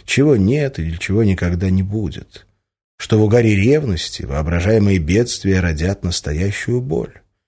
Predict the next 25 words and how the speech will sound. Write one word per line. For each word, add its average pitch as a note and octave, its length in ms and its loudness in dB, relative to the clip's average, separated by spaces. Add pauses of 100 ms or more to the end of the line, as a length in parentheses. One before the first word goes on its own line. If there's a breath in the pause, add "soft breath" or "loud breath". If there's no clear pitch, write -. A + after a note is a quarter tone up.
(120)
что - 180 -2
ревнивый, A2+ 540 4
будто C3 360 2
ипохондрик, B2+ 760 0
болеет G#2+ 680 2
из-за F#2 260 0
боязни G2 600 2
заболеть. G#2 840 0 (640 loud breath)
«Значит, E2+ 400 -2
Бог, G2 420 -2
обереги», — F2 600 -2
говорил A2+ 400 0
он G#2 100 0
себе, — G2+ 400 -2 (320 loud breath)
«от F2 220 -2
этих A2+ 240 -4
отравительных G#2 760 -2
фантазий, G#2+ 680 -4
которые E2+ 340 -4
понуждают F2 640 -2
представлять F2+ 680 -2
себе F2+ 360 -2
ее E2+ 560 0
с F2 100 -6
другим, F#2 600 -6